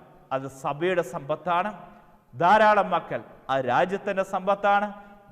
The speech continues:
ധാരാളം മക്കൾ അത് കുടുംബത്തിൻ്റെ സമ്പത്താണ്. ഇന്നോർക്കുക പ്രിയപ്പെട്ടവരെ, ഇന്ന് നമ്മുടെ കുടുംബങ്ങൾ അടച്ചു പൂട്ടലിൻ്റെ ഭീഷണിയിലാണോ? ഞാൻ ആരംഭത്തിൽ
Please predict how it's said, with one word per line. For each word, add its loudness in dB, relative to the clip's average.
ധാരാളം 4
മക്കൾ -4
അത് -6
കുടുംബത്തിൻ്റെ -6
സമ്പത്താണ്. -8
ഇന്നോർക്കുക 2
പ്രിയപ്പെട്ടവരെ, -8
ഇന്ന് -2
നമ്മുടെ -2
കുടുംബങ്ങൾ -4
അടച്ചു -4
പൂട്ടലിൻ്റെ -6
ഭീഷണിയിലാണോ? -16
ഞാൻ -4
ആരംഭത്തിൽ -2